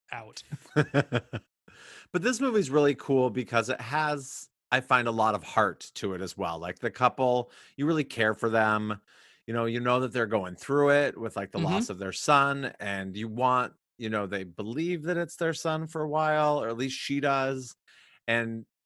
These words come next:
Speaker 2: you kind of know it's not. Like, you just get that feeling, you know, there's something evil
Speaker 1: Something
Speaker 2: going on.
Speaker 1: evil.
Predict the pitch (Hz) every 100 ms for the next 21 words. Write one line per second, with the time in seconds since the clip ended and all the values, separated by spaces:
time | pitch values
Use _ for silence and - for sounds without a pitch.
0 | _ 170 160 170 131 110 110 98 95 101
1 | 104 95 87 85 101 95 101 98 - 113
2 | - 95 - 107 92 87 95 95 92 85
3 | 95 90 95 87 _ - 131 117 104 -
4 | 151 143 151 151 135 123 104 98